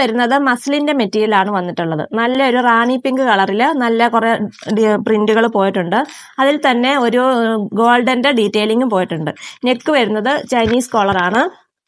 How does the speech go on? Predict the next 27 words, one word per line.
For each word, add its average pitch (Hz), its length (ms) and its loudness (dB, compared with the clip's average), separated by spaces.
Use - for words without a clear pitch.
ആ, 233 40 2
ബട്ടൺസ് 247 400 -2
ഒക്കെ 208 160 -4
കൊടുത്ത് 214 300 -2
ഭംഗിയാക്കിയിട്ടുണ്ട്. 185 760 -2
സ്ലീവ്, 277 420 2
ആ, 220 40 0
ത്രീ 247 180 2
ഫോർത്ത് 254 300 -2
സ്ലീവ് 214 220 -2
ആണ്. 202 120 -6
സ്ലീവിൻ്റെ 247 640 -2
ഇങ്ങനെ 226 260 -2
ഒരു 226 160 -4
പടിയൊക്കെ 220 400 -2
കൊടുത്ത് 214 340 -2
ഒരു 208 180 -6
ബട്ടൺസ് 226 360 -4
ഒക്കെ 214 160 -4
കൊടുത്ത് 214 300 -6
ഭംഗിയാക്കിയിട്ടുണ്ട്. 190 760 -6
ലെങ്ത് 269 320 0
വരുന്നത് 240 360 2
ഫോർട്ടി 247 340 0
സിക്സ് - 320 -6
ഇഞ്ചാണ്. 214 420 0
ആ, 226 40 -6